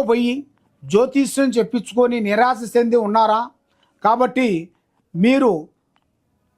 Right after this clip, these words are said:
మీరు తెలుసుకోవాల్సిన దాని గురించి మీ పేరును బట్టి, మీ జాతకం ఎలా ఉంది, మీ స్థితిగతులు ఎలా ఉన్నాయనేది మీరు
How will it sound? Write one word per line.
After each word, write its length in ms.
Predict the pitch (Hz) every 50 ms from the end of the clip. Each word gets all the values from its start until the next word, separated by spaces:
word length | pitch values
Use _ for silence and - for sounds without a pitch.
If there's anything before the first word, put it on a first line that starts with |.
| _ _ 165
మీరు 260 | 165 202 226 240 214 - -
తెలుసుకోవాల్సిన 760 | 202 220 247 - - - 294 269 262 254 247 247 - - 247 240 233
దాని 160 | 233 233 233 196 190
గురించి 380 | 208 226 226 208 - 233 233 202 160 156 180 - _ _ _ _ _ _ _ _ _ - 185
మీ 80 | 214 226 220 220
పేరును 360 | 196 208 233 247 262 269 262 240 220
బట్టి, 280 | 202 202 - - 226 247 277 - _ _ _ _ _ _ _ _ 185 180
మీ 100 | 214 226 233 226 220 202 175 165
జాతకం 540 | 196 202 226 196 254 220 254 254 262 254 240 208 202
ఎలా 120 | 226 240 247 233 220
ఉంది, 240 | 220 202 190 202 214 240 285 - _ _ _ _ _ _ 190
మీ 80 | 214 233 240 202 156
స్థితిగతులు 520 | 180 180 - 240 247 269 262 269 262 247 220 214
ఎలా 120 | 226 240 247 240 226
ఉన్నాయనేది 560 | 220 214 226 220 226 226 220 220 220 208 220 214 208
మీరు 120 | 190 180